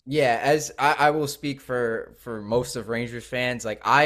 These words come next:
am begging to see Lafreniere and Kakko break out. Like, these are the guys that, I mean, we lucked into it with the rebuild,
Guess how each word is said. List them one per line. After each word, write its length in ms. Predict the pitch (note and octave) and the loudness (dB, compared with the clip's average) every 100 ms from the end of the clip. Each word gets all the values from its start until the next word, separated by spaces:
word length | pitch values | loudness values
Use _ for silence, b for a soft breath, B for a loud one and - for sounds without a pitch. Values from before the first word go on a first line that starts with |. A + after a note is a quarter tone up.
| D3+ | 4
am 180 | A#2+ A2+ | 0 -4
begging 520 | - C3+ C3+ B2 A#2+ | 2 2 2 -4 -6
to 120 | A#2 | -10
see 260 | - C3 A#2 | -10 -10 -6
Lafreniere 720 | A#2 B2+ B2+ A#2 A2+ A#2+ G#2+ | 0 0 -2 -8 -6 -6 -6
and 80 | G#2 | -8
Kakko 480 | A#2 A#2 A#2 G#2+ - | -2 -2 -2 -6 -4
break 280 | A2+ A2 | -4 -2
out. 240 | A2+ G#2+ F#2 | -2 -2 -2
Like, 220 | G#2 F#2+ | -6 -4
these 220 | C3 C#3 | -4 -4
are 100 | D3+ | -4
the 100 | C3+ | -6
guys 440 | A#2 A#2+ B2 A#2+ A#2+ | -2 0 2 0 -2
that, 300 | G#2+ G2+ b b b b b | -4 -4 b b b b b
I 60 | - | -4
mean, 340 | E3+ E3 D3+ - _ _ _ | -2 -2 -4 -14 _ _ _
we 120 | D#3 | -4
lucked 340 | D#3 F3 F3+ | 2 0 2
into 340 | E3 D#3+ C#3 A2+ | -6 -4 -2 0
it 120 | G#2+ | 0
with 160 | A2+ - | -4 -6
the 80 | |
rebuild, 600 | A2+ C3 A#2 G2 F#2+ F#2 | -6 -6 -4 -6 -6 -8